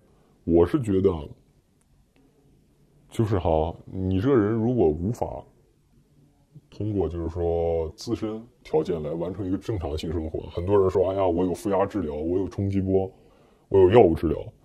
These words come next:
你药物治疗只能说是治，治疗你的性生活，但是你药物治疗也好，冲击波，谁知道你吃那些药对你的这些无形当中身体的哪些器官是否造成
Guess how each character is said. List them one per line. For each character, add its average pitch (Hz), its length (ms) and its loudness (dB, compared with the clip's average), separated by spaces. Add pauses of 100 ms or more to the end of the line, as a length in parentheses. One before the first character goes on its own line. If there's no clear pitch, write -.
(960)
你 107 200 2
药 143 200 8
物 110 40 6
治 117 160 4
疗 92 200 12
只 92 200 0
能 85 160 2
说 104 160 4
是 104 160 0
治， 117 180 4
治 107 180 -8
疗 95 200 2
你 87 60 -6
的 78 60 -4
性 101 240 -6
生 85 200 -6
活， - 180 -14 (240)
但 113 180 2
是 117 80 0
你 95 120 0
药 110 100 10
物 113 160 10
治 101 160 -2
疗 87 340 0 (120)
也 92 160 2
好， 78 220 0
冲 107 260 -2
击 104 80 2
波， 101 340 4 (140)
谁 120 260 -4
知 147 140 -4
道 139 160 0
你 87 100 -6
吃 - 240 -10
那 110 100 -2
些 104 120 -4
药 104 240 -4
对 110 180 -4
你 80 140 -6
的 - 120 -6
这 208 120 -6
些 95 300 4 (400)
无 98 200 -2
形 101 180 -4
当 98 180 -2
中 98 140 -2
身 104 220 -2
体 87 160 -6
的 85 60 -4
哪 85 200 -4
些 87 80 -8
器 95 200 -6
官 90 200 -2
是 - 140 -8
否 82 160 -4
造 92 160 2
成 80 220 -4